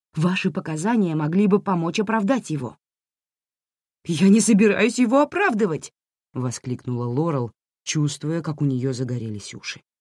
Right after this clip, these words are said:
Напористости адвокатши было не занимать. «Он преследовал и убивал невинных женщин!» «Да, но в этом нет его вины!»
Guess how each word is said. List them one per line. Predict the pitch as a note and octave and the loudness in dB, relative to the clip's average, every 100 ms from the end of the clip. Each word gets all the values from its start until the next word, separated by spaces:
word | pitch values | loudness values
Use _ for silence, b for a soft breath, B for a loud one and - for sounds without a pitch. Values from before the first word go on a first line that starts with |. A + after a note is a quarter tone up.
| _ _ - | _ _ -2
Напористости | E3+ A#3+ - F3+ D#3 F3 - F#3+ - - A3+ | 0 0 -4 -4 -4 -6 -8 -12 -12 -8 -6
адвокатши | G3 E3 D#3 D3 B2+ A#2+ - D#3 | -4 -4 -6 -8 -10 -10 -10 -8
было | D#3+ A#2+ F2+ | -6 -6 -6
не | A#2+ C#3 | -4 -4
занимать. | A#2+ B2 A#2+ G#2+ - - - _ _ _ _ _ _ _ _ _ _ | -4 -6 -6 -8 -12 -18 -20 _ _ _ _ _ _ _ _ _ _
«Он | F#3 G3 D3+ | 4 4 4
преследовал | E3 D3+ E3 E3+ A3 F#3+ C#3 A2+ - _ _ | -2 -2 -2 2 2 2 -2 -6 -10 _ _
и | G#3+ | 2
убивал | G#3 E3+ F#3 D#3+ F3 G#3+ | 4 4 4 4 2 4
невинных | G3+ F3 C#3 F#3+ G#3 E3 | 4 4 2 4 4 2
женщин!» | C#3+ D#3 A3 G#3+ - C#3 - _ _ _ _ _ _ _ _ _ _ | 0 0 2 2 0 -4 -6 _ _ _ _ _ _ _ _ _ _
«Да, | F3+ C3 F3 E3 F#3 | -4 0 2 4 4
но | A3+ | 2
в | G#3 | 2
этом | E3+ D3+ D#3 D#3 | 0 2 2 4
нет | D#3 D3+ | 2 0
его | D3 D#3+ C#3+ D3+ | -2 0 2 2
вины!» | E3 F#3 A#3+ F3 | 4 6 6 4